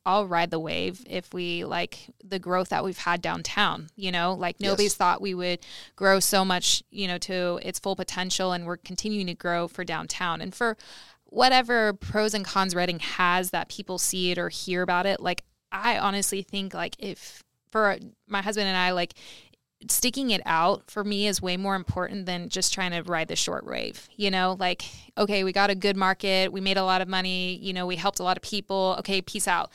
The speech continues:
Speaker 1: Like, I'm like, I wanna be it in the trenches and the highs, and when we're, like, on the map, that people wanna come visit the city. So then I can say, "I've seen it through all the seasons, like, I know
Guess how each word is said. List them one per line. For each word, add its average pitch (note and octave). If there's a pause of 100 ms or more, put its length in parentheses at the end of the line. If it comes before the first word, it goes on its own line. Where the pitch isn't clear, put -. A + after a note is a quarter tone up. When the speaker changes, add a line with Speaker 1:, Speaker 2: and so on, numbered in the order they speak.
(260)
Speaker 1:
Like, F3+
I'm F#3+
like, F#3+
I F#3
wanna C#4
be F#3+
it G3
in F#3+
the E3+
trenches A#3+
and E3+
the D#3+
highs, A3+
and F3+
when F3+
we're, F3
like, F3
on A3+
the A#3
map, F#3+ (140)
that F3
people G3+
wanna F3+
come F#3
visit F3
the F3
city. F#3+ (280)
So G#3
then G3
I G3
can G3+
say, F#3
"I've F#3
seen G3
it F#3
through F3+
all G3+
the A3
seasons, F#3
like, -
I F3
know F3+